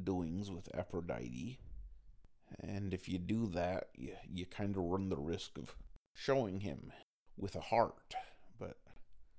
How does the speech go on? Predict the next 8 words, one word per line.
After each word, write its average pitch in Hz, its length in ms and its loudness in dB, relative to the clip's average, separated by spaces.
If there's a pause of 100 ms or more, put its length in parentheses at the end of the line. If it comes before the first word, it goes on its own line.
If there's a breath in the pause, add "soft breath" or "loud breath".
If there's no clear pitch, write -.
(280)
no, 202 300 4 (180)
no, 190 160 -4
you 135 160 -2
don't 220 160 0
have - 260 -12
to. - 80 -12 (1000)
Show 185 400 2
him 101 260 0